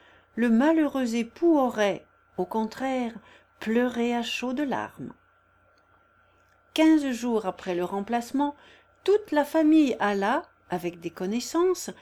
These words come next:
prendre le thé dans un bois voisin de la ville.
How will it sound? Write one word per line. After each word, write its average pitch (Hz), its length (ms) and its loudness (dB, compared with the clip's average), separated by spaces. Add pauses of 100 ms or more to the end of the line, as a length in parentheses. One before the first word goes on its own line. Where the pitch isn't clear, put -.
(260)
prendre 311 420 4
le 226 180 0
thé 330 280 0
dans 202 280 -4
un 202 80 -2
bois 240 280 0
voisin 190 460 -4
de 190 120 -2
la 156 160 -2
ville. 131 380 -10